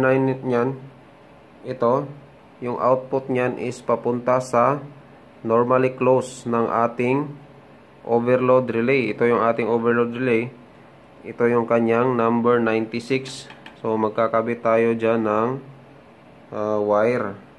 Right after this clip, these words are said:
Ito. Tapos, ah, from number ninety-six, so, ang labas niyan is number ninety-five. So, ito yon. Papunta na yan sa ating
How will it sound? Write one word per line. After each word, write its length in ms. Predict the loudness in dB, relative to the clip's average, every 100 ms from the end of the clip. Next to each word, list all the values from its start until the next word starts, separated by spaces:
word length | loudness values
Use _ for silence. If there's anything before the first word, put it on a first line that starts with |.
| -12
Ito. 400 | -8 -2 0 -2 -6 -20 -20 -20 -20 -20 -20 -20 -20 -20 -20 -20 -20 -20 -20 -20 -20 _ _ _ _
Tapos, 480 | -4 0 0 0 -4 -20 -20 -20 -20 -20 -20 -20 -6
ah, 80 | -6 -6 0
from 480 | 2 4 2 2
number 320 | 2 2 4 4
ninety-six, 560 | 2 0 0 -2 -2
so, 160 | 0 2
ang 160 | 4
labas 320 | 2 2 0 0
niyan 160 | 0
is 320 | 0 -2 -4
number 320 | 0 2 4 4
ninety-five. 640 | 4 2 0 2 2 2 -6 -18 -20 -20 -20 -20 -20 -20 -12 -6
So, 80 |
ito 160 | -4 0
yon. 320 | 2 2 2 -4 -16 -20 -20 -20 -20 -6
Papunta 320 | -4 -2 0 2
na 160 | 4
yan 240 | 4 2 0
sa 480 | 0 2 4 2
ating 400 | 2 0 0 -2